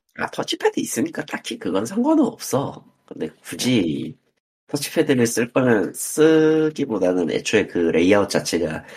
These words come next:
Speaker 1: 컨트롤에 좀 더 특화가 되어 있는 거고, 첫 번째로. 두 번째로는 터치라고 해도 사실 그 어떤 느낌이냐면은 화면에 마우스 끄는 그런 느낌이거든.
Speaker 2: 예.
Speaker 1: <clears throat> 글라스는 그런 느낌이라서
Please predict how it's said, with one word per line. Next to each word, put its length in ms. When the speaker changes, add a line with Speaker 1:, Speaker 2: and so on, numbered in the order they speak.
Speaker 1:
컨트롤에 560
좀 180
더 120
특화가 340
되어 180
있는 220
거고, 460
첫 140
번째로. 500
두 120
번째로는 920
터치라고 840
해도 400
사실 560
그 500
어떤 220
느낌이냐면은 800
화면에 320
마우스 440
끄는 260
그런 240
느낌이거든. 720
Speaker 2:
예. 180
Speaker 1:
<clears throat> 500
글라스는 480
그런 220
느낌이라서 840